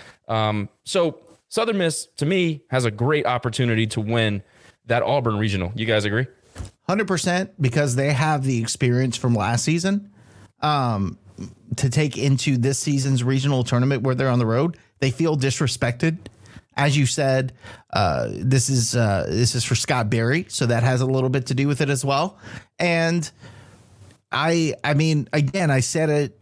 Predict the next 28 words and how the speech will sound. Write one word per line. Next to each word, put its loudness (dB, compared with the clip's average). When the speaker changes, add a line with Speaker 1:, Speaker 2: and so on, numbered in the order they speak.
Speaker 2:
earlier 2
today 0
to -2
you 4
guys, 0
there 2
is 2
a 0
chance 0
that 0
the 4
Sun 0
Belt 0
gets -2
multiple 0
teams 2
to -2
Omaha 2
this -2
year. -2
I, 0
I 0
don't 4
think 0
I've 0
ever 0
said 0
that. -6